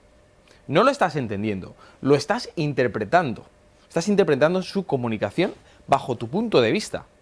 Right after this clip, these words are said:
Y esto es muy, muy, muy importante, porque al final uno no ve la vida como es, sino como lo quiere ver.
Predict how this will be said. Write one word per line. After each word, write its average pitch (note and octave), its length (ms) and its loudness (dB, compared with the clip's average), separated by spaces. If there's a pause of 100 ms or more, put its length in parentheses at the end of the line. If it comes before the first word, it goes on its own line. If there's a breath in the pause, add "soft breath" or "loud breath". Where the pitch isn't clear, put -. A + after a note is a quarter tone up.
(320 soft breath)
Y C3 100 -2
esto F#3 140 -2
es C#4+ 100 -2
muy, A3+ 220 4
muy, G3+ 240 4
muy G3 220 4
importante, E3 520 2
porque B2+ 180 4
al B2 60 0
final F#3+ 300 2 (260 loud breath)
uno G#3 220 4
no G#3+ 160 6
ve G3+ 140 4
la E3 100 6
vida E3 240 2
como C3 300 4
es, G3+ 200 0 (200)
sino C#3 240 0
como A#2+ 180 0
lo A2 100 0
quiere C#3 200 2
ver. C3 180 4